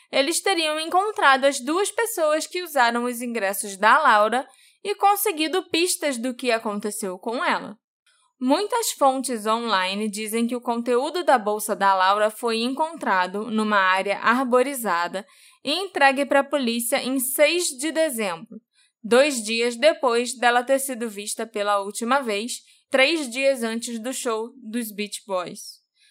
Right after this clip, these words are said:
Mas isso não é verdade. A bolsa da Laura ou o seu conteúdo nunca foram recuperados pela polícia, exceto os ingressos que foram usados no show.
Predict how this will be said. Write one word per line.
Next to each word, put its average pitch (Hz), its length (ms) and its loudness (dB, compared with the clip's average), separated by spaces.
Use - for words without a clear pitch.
Mas 262 500 4
isso 277 300 -4
não 254 400 2
é 240 120 4
verdade. 240 680 0
A 226 120 6
bolsa 277 360 4
da 233 160 6
Laura 208 520 6
ou 220 200 0
o 226 60 -2
seu 202 300 -4
conteúdo 220 800 -2
nunca 285 460 2
foram 285 320 4
recuperados 269 840 0
pela 247 340 4
polícia, 240 680 -4
exceto 302 600 4
os 294 160 -4
ingressos 254 560 0
que 277 140 -6
foram 233 360 -2
usados 214 500 -2
no 240 200 -2
show. - 420 -10